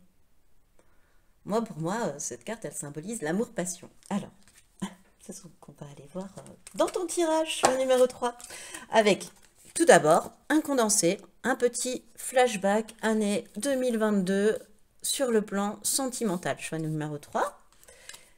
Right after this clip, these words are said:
Et quelle force tu en auras tiré ? Voilà. Ensuite, ce que t'apporte deux mille vingt-trois,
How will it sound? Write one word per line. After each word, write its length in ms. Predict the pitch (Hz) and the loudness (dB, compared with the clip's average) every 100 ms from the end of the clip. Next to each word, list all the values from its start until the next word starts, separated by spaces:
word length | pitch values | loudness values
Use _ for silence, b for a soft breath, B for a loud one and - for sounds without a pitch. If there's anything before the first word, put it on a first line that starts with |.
| B | B
Et 200 | 302 339 | 2 2
quelle 200 | 330 240 | 4 2
force 340 | 233 233 277 - | 2 0 -2 -4
tu 120 | 226 | -2
en 100 | 196 | 0
auras 320 | 190 214 254 - - | 2 0 0 -6 -10
tiré ? 400 | - 302 269 262 - - - _ _ - - - - - _ _ _ _ _ _ _ _ _ - _ - _ _ - - _ - _ _ _ _ _ _ - - _ _ _ - _ _ _ _ _ _ - | -6 -2 -2 -4 -12 -20 -20 _ _ -20 -20 -20 -20 -20 _ _ _ _ _ _ _ _ _ -20 _ -20 _ _ -20 -20 _ -20 _ _ _ _ _ _ -20 -20 _ _ _ -20 _ _ _ _ _ _ -20
Voilà. 340 | 143 - - 539 - - _ _ _ | -20 -14 -12 -12 -16 -20 _ _ _
Ensuite, 520 | 277 302 - 202 - - _ _ - | -4 -4 -4 -6 -8 -14 _ _ -4
ce 220 | - - | 0 0
que 160 | 403 349 | -2 -10
t'apporte 580 | - 180 - - - - - | -10 -10 -6 -6 -6 -20 -18
deux 160 | 190 254 | -8 -2
mille 180 | 233 202 | -2 -2
vingt-trois, 460 | 175 165 - 147 | -4 -6 -10 -12